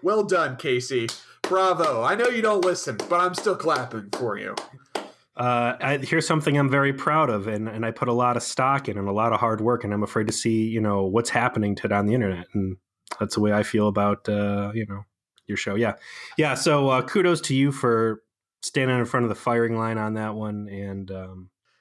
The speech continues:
Speaker 2: God have mercy.
Speaker 1: Yeah, I, I,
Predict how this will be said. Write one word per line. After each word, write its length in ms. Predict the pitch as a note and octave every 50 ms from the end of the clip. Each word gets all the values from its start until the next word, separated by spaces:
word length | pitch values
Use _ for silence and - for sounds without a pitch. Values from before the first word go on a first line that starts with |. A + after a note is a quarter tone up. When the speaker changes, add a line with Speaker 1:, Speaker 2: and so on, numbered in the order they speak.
| _ _ _ _ _ _ _ _ _ _
Speaker 2:
God 220 | - A2+ A2+ A#2 A2
have 200 | A#2 A2 G2 G2+
mercy. 420 | G2+ G2 F#2+ - - - - - _ _ _ _ _ _ _ _ _ _ _ -
Speaker 1:
Yeah, 260 | - - - C3+ - -
I, 180 | A2+ C#3+ C3+ A#2+
I, 160 | - C3+